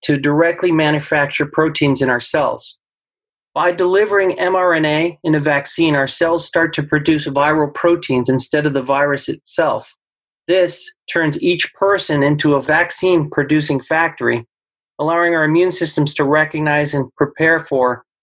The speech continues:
fighting the coronavirus. If it works,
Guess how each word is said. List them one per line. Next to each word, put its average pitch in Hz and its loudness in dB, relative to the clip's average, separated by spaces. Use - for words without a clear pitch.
fighting 147 0
the 139 0
coronavirus. 135 0
If 156 0
it 175 0
works, 185 0